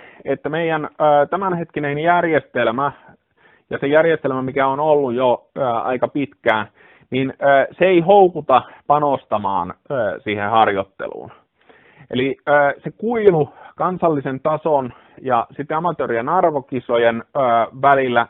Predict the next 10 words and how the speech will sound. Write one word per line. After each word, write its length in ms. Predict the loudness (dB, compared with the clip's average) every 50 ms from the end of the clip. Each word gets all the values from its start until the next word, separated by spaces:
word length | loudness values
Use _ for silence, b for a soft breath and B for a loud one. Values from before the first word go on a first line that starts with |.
| _ _
se 140 | -8 -4 -4
on 140 | -4 -4 -4
tosi 460 | -6 -8 -6 -6 -6 -6 -4 -4 -4
iso. 440 | -6 -4 -2 0 0 0 0 -4 b b b b b b b b b b
Potkunyrkkeilyssä 840 | -2 -2 -2 -2 -4 -4 -4 -4 -4 -4 _ -6 -6 -4 -4 -6 -4
tätä 300 | -4 -2 0 2 2 2
vähän, 300 | 2 0 0 0 -2 -4
ö, 40 | -6 -6 -2 0 0 2 2 2 2 0 0 -2 _
auttaa 560 | -4 -2 -2 -4 -6 _ _ 0 0 0 0
se, 280 | 0 -2 -2 -2 -4